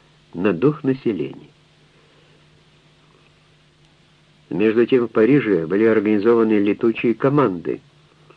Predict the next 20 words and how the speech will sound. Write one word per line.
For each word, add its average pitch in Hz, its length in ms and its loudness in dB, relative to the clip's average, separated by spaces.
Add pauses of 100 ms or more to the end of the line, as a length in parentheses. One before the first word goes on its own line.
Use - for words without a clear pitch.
(140)
которые 101 340 -2
немедленно 120 540 0
убирали 92 460 -2
мусор, 117 520 -4 (400)
чинили 113 380 0
мостовые 90 680 -2
и 101 140 -2
вообще 90 360 0
врачевали 95 500 -2
раны, 98 500 0
наносимые 90 640 -2
городу 107 560 0
обстрелом. 78 680 -8 (1500)
Нередко 98 680 0
следы 104 300 0
разрушений 107 560 0
удавалось 104 560 0
ликвидировать 85 800 -4 (320)
в - 60 -20
течение 92 480 -2